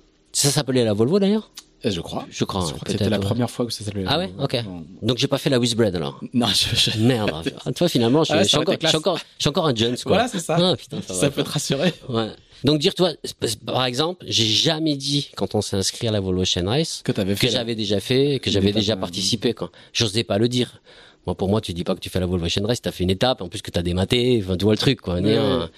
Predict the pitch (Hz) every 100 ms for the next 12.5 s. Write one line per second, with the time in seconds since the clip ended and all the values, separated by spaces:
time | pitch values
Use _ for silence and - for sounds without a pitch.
0 | - - 135 175 - 151 143 147 190 -
1 | 135 135 - 143 127 127 123 120 120 120
2 | - - - - - - - - - -
3 | 127 113 113 113 110 110 110 107 107 107
4 | 104 101 107 120 123 - 120 113 110 107
5 | 117 120 120 - 120 127 123 120 117 113
6 | 135 131 135 - 113 107 113 110 - -
7 | 113 104 - - 104 101 101 98 98 92
8 | 90 90 87 87 87 76 - 123 123 160
9 | 143 143 139 151 151 - 139 180 - -
10 | - 127 165 - _ _ _ _ _ -
11 | - 113 117 113 107 104 90 101 107 95
12 | - 113 104 - 117